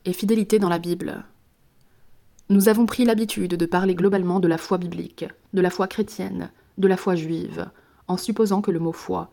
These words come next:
résume la totalité du rapport de l'homme à Dieu. Il n'existe pas de mot en hébreu qui corresponde à cette acception. Les seuls termes capables d'évoquer dans sa totalité le message biblique sont ceux qui se rapportent non pas aux attitudes de l'homme,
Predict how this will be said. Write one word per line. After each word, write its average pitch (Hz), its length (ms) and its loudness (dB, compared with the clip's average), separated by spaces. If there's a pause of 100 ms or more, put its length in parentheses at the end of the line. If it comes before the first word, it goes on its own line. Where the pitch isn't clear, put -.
(320)
résume 208 400 2
la 196 100 0
totalité 196 460 2
du 170 100 -4
rapport 180 380 0
de 160 60 0
l'homme 170 180 0
à 160 80 0
Dieu. 156 280 -10 (560)
Il 196 120 2
n'existe 226 320 2
pas 214 120 2
de 196 80 4
mot 202 140 4
en 185 100 2
hébreu 180 300 2
qui - 140 -10
corresponde 196 560 0
à 170 40 -2
cette 175 200 -6
acception. - 580 -8 (640)
Les 202 100 2
seuls 226 200 4
termes 226 320 2
capables 202 460 0
d'évoquer 196 400 0
dans 175 80 -8
sa 175 140 -4
totalité 185 500 -2
le 170 100 -2
message 190 320 -2
biblique 170 440 -8 (420)
sont 220 160 -2
ceux 240 180 0
qui 226 140 -6
se 190 100 -2
rapportent 196 380 -4
non 180 260 0
pas 220 160 0
aux 180 100 2
attitudes 185 360 -4
de 170 100 -2
l'homme, 165 440 -4